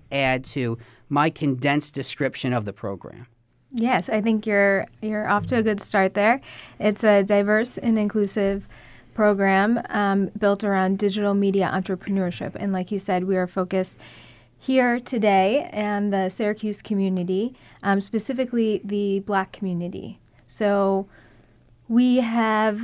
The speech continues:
Speaker 2: this kind of combined thought that media shapes culture and the people that own media companies shape media. And we actually did a little bit of research and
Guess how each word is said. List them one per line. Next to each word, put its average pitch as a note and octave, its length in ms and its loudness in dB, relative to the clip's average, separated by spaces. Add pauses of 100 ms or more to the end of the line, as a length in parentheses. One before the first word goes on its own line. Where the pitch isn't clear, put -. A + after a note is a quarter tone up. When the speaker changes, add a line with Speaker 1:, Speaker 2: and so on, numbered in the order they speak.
(160)
Speaker 2:
this G#3+ 480 0
kind G#3 240 -2
of G3 100 -4
combined G3 500 0
thought G#3 360 -2
that G#3+ 520 -4
media G3+ 360 0
shapes - 300 -8
culture B3+ 400 -6
and G#3+ 220 -2
the G3 80 -2
people G3 300 -6
that F#3 180 -4
own F#3+ 440 -6
media G#3 320 -2
companies G3+ 640 -6 (320)
shape F#3+ 400 -2 (400)
media. F#3+ 500 -2 (560)
And G3+ 640 0 (120)
we G#3+ 160 0
actually G#3 260 -2
did G#3 140 -4
a F#3+ 80 -2
little G3 200 -2
bit G3 120 -4
of F#3+ 100 -2
research G3+ 480 -2
and G3 400 -2